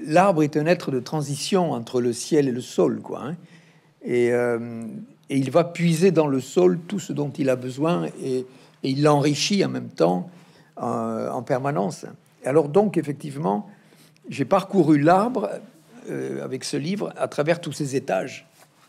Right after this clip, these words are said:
en commençant par ce que tu évoques, ce qui se passe dessous et qu'on ne voit pas. Et j'ai eu une émotion. Je, donc je, à Paris, je, je, je passais le long d'un chantier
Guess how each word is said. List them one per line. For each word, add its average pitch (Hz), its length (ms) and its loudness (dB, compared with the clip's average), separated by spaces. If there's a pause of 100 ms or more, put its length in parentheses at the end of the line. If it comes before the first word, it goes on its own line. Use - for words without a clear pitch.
(260)
en 127 140 -8
commençant 139 500 0
par 139 180 -8
ce - 60 -16
que - 80 -12
tu 123 160 -8
évoques, 160 240 -2
ce - 80 -14
qui 135 140 -10
se - 80 -14
passe 156 180 0
dessous 139 300 -2
et 208 80 0
qu'on - 100 -6
ne 131 100 -4
voit 135 200 -4
pas. 170 280 0 (1080)
Et 185 240 8
j'ai 170 140 4
eu 202 80 6
une 285 100 2
émotion. 202 640 0
Je, 135 120 -2
donc 131 240 -8
je, 123 400 -4
à 127 80 -6
Paris, 147 320 2
je, 127 280 0
je, 120 120 -10 (460)
je - 100 -10
passais 151 340 0
le 139 100 2
long 139 140 -2
d'un 127 160 -4
chantier 165 720 0